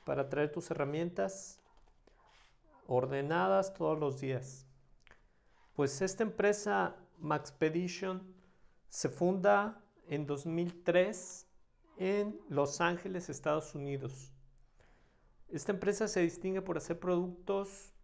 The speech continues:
de muy buena calidad. Sus productos son muy imitados, pero ellos se distinguen por usar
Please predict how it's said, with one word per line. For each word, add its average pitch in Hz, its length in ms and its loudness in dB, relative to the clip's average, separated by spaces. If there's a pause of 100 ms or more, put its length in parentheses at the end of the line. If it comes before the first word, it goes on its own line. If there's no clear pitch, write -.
(200)
de 135 200 2
muy 175 480 -2 (280)
buena 156 400 2
calidad. 156 640 2 (400)
Sus 147 160 -6
productos 185 1040 0 (840)
son 160 380 0
muy 185 520 4 (200)
imitados, 156 960 2 (1080)
pero 196 520 2 (960)
ellos 175 300 2
se 190 440 0 (800)
distinguen 170 840 2
por 170 440 4
usar 160 560 2